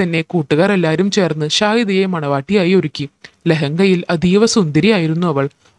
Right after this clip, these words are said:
അടുത്തുള്ള ഓഡിറ്റോറിയത്തിൽ വെച്ചാണ് നിക്കാഹ്. മുതിർന്നവർക്കെല്ലാം ദക്ഷിണ നൽകി എല്ലാവരുടെയും അനുഗ്രഹം വാങ്ങി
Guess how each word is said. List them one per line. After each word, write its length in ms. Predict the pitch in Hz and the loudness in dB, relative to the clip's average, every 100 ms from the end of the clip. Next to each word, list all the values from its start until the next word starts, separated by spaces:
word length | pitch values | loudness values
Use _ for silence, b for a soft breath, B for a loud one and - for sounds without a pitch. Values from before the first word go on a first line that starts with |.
| 160 | -4
അടുത്തുള്ള 420 | 151 - 190 196 | -2 0 2 2
ഓഡിറ്റോറിയത്തിൽ 680 | 180 180 190 196 196 196 226 | 2 0 0 2 2 0 -2
വെച്ചാണ് 420 | 220 175 175 202 | -2 0 0 0
നിക്കാഹ്. 440 | 170 - 143 151 - - B B | 0 -2 -2 -4 -10 -20 B B
മുതിർന്നവർക്കെല്ലാം 880 | 165 151 143 147 165 220 190 180 175 | 0 0 2 -2 0 0 0 0 0
ദക്ഷിണ 320 | 202 - 247 | -2 0 0
നൽകി 440 | 262 226 165 175 - | 2 0 0 -4 -4
എല്ലാവരുടെയും 600 | 151 143 151 156 190 214 | -2 0 0 2 0 0
അനുഗ്രഹം 440 | 175 139 147 175 | -2 -2 -2 0
വാങ്ങി 340 | 214 160 139 | 0 -2 -4